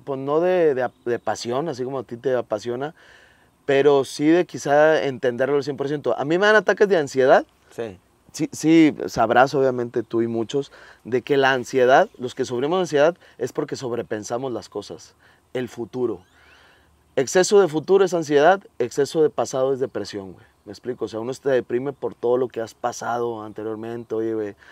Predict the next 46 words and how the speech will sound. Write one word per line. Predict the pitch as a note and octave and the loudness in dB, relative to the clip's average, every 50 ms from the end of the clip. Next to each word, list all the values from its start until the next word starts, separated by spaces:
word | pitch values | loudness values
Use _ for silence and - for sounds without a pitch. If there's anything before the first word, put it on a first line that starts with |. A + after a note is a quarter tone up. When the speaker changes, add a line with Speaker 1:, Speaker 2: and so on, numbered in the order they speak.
| - - - _ _ _ | -20 -20 -20 _ _ _
Speaker 1:
fui | _ - B2 | _ -6 -4
violentado, | A2+ A2 G#2+ G#2 G2+ F#2+ F2 A2+ A2+ A#2 A#2+ A2+ G#2+ | -4 -4 -4 -6 -8 -10 -8 -6 -4 -4 -4 -4 -4
fui | - - G#2 G#2 | -6 -8 -8 -8
violado, | G2 F#2+ F#2 F#2 G#2+ A2 A2+ A#2 A2+ G#2+ | -8 -10 -10 -10 -8 -6 -6 -6 -8 -8
fui, | - G2 F#2+ F2+ - | -10 -12 -14 -14 -12
ah, | - - A2 A2+ A2 | -10 -8 -8 -8 -10
fui | A2 G#2+ G#2 | -10 -12 -12
a | G2+ G#2 A2 | -10 -10 -12
esto, | A2+ - - A2 | -12 -10 -8 -8
el | G2 G2+ | -6 -6
otro, | G#2 G2+ - A2+ | -6 -8 -8 -10
mis | G#2+ G#2 F#2 | -12 -12 -14
papás | - G2 F2+ - G#2+ G#2 F2+ | -14 -16 -14 -12 -12 -12 -10
esto, | A2 A2+ G#2 - - A2+ | -10 -10 -10 -10 -10 -10
mis... | G#2 G2 F2+ G#2+ | -10 -10 -10 -8
Eh", | G#2+ A2+ A#2 A#2 A#2 | -6 -4 -2 -2 -2
y, | G#2+ E2 G#2+ | -2 -4 -6
Speaker 2:
Sí, | A2+ B2+ B2+ C3 C3+ | -8 -8 -6 -6 -6
Speaker 1:
y | C3+ | -4
Speaker 2:
me | C3+ - | -4 -2
Speaker 1:
te | - - | -2 -2
da | - A#2+ | -2 -4
Speaker 2:
engañaron, | A#2+ B2 C3 D3 D#3 E3 E3 F3 D#3+ C#3 | -2 0 2 2 4 4 4 2 0 0
se | C#3+ | -2
me | C3+ A#2+ | -4 -4
pasaron | - A#2 A2 C#3 C3+ C#3 C3+ | -4 -4 -2 -2 -2 -2 -2
de | A#2 | -4
lanza, | A2 B2 C#3+ D3 D3 D3 C3 C#3 D3 C#3+ C#3 | -2 -2 0 -2 -2 -4 -6 -6 -6 -6 -6
me | C3 A#2 | -6 -6
Speaker 1:
y | |
Speaker 2:
hicieron | B2 A#2+ B2 B2+ | -6 -6 -6 -4
Speaker 1:
estás, | C3 A2+ G#2+ - | -6 -6 -8 -8
Speaker 2:
esto. | - - | -10 -10
Speaker 1:
estás | A#2 - - A2+ A2+ | -10 -8 -6 -6 -6
deprimido, | A#2+ B2 A#2 C#3+ C3+ D#3 F#3 G3 F#3 D3+ B2 | -6 -6 -6 -4 -4 -4 -4 -4 -2 -4 -4
güey. | G#2 F#2 - | -6 -8 -12
La | F#2+ F#2+ F#2+ | -12 -12 -10
vida | G2+ G#2+ A#2+ A#2 | -8 -8 -8 -8
que | - A2+ | -8 -12
te | G2 G2 | -14 -14
tocó, | - G2 F#2 - A#2 B2 B2+ C3+ C3+ C3 B2+ B2 A2 _ _ _ _ _ _ | -14 -14 -12 -6 -2 0 0 0 0 -2 -4 -8 -10 _ _ _ _ _ _
no | G#2+ A2 G#2 | -14 -14 -12
te | - - A#2+ A2+ | -8 -4 -2 -2
ha, | A2 A2 A2+ A2+ A2 G#2 F#2 D#2+ - E2 | 0 0 0 0 0 -2 -4 -8 -8 -8
este, | G#2 G2 - - G#2+ G2 F#2 - _ _ - - _ | -8 -8 -10 -10 -10 -10 -10 -14 _ _ -20 -18 _
tocado, | - G#2 F2+ - A2 G#2+ A2+ A#2 A2 G#2+ G#2 F#2+ F#2 | -12 -12 -10 -8 -6 -2 -2 0 0 -2 -2 -6 -8